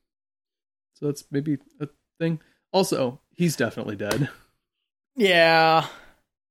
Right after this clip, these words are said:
Speaker 2: I love him so much. I wanna, I want to see what else this actor is in. He seems like so much fun.
Speaker 1: I'm curious. Well, you know, I, I have all the world's information at my fingertips.
Speaker 2: Yep.
Speaker 1: As it turns out. So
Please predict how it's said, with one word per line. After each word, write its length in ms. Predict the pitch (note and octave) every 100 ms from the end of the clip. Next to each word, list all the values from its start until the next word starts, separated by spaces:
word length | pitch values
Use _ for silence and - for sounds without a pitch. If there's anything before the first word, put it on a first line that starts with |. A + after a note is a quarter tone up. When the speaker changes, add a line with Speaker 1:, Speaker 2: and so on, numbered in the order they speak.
| B3+
Speaker 2:
I 60 | D#4
love 240 | C#4 A3+
him 120 | F#3+
so 360 | E3+ - D#3 D3
much. 320 | C3+ C3 -
I 80 | G#3+
wanna, 240 | F4+ E4+ -
I 100 | A#3
want 440 | F#4 F4 - -
to 100 | G3+
see 260 | F#3+ - F#3+
what 160 | F3+ E3+
else 180 | E3+ E3+
this 120 | D3+
actor 340 | D3+ D#3 D#3+
is 140 | D3 D3
in. 140 | C#3
He 100 | D3+ A3+
seems 260 | G4 D#4
like 160 | G#3+ E3+
so 180 | E3+ D3+
much 200 | C#3 -
fun. 320 | C3+ A#2 - _ _ _
Speaker 1:
I'm 140 | A3+ C4
curious. 280 | G#3+ -
Well, 140 | D3+ C#3+
you 120 | D3
know, 220 | F3 G#3 - _ -
I, 200 | C3+ B2+ - -
I 80 | B2+
have 280 | D#3+ D#3 - _ _ -
all 120 | A#2+
the 60 | D3+
world's 240 | D3 B2+
information 420 | C3 C#3 B2+ C#3+
at 60 | A#2
my 60 | -
fingertips. 580 | - A#2 - A3 - -
Speaker 2:
Yep. 280 | D#3+ D3+ -
Speaker 1:
As 120 | C3
it 80 | -
turns 240 | D3 C3
out. 240 | A#2 D#3+ - _
So 460 | - C3+ B2 A2+